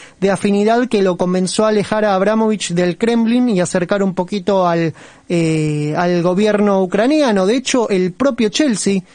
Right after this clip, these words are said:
aún bajo el, los, eh, bajo el dominio de Roman Abramovich, había metido un comunicado en el cual decía: "La situación en Ucrania es horrible y devastadora. Los pensamientos del Chelsea están con todos en Ucrania, todos en el club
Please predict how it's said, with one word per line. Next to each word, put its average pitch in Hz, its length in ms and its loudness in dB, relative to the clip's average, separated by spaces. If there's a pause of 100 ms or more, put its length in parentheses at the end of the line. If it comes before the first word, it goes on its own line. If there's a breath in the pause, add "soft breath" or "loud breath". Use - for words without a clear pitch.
(220 soft breath)
aún 208 420 0
bajo 185 300 -2
el, 170 1000 0
los, 170 160 0 (440)
eh, 170 220 -2
bajo 175 320 -2
el 170 320 -2
dominio 208 540 2
de 165 340 0
Roman 190 300 0
Abramovich, 233 580 0
había 233 240 0
metido 226 400 0
un 190 160 2
comunicado 185 640 0
en 175 80 0
el 165 100 -2
cual 208 220 -2
decía: 190 280 -2
"La 165 100 -2
situación 190 500 -2
en 220 120 2
Ucrania 208 360 0
es - 100 -6
horrible 254 380 0
y 202 40 2
devastadora. 170 720 -2 (300 loud breath)
Los 180 140 -2
pensamientos 208 560 0
del 202 160 -2
Chelsea 262 340 -2
están 220 260 0
con 185 200 -2
todos 233 260 0
en 196 120 2
Ucrania, 262 520 0 (400 loud breath)
todos 262 300 0
en 208 80 0
el 185 140 -2
club 262 280 0